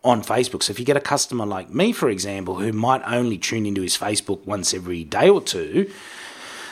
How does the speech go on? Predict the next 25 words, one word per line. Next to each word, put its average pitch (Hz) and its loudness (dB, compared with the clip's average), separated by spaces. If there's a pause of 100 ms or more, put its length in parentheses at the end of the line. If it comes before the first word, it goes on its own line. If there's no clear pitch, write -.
the 135 4
display 120 4
network 107 -2
is 95 -2
something 104 0
where 95 -2
I 95 -2
might 92 -2
stumble 82 0
across - 2
an 90 -6
ad. 95 -4
Now, 113 4
look, 139 4
I've 120 2
gotta 170 6
ask 120 4
you, 117 -4 (100)
Ilana, 107 -4
and, 117 0
and 127 0
I 131 2
know 139 6
how 135 2
you, 120 0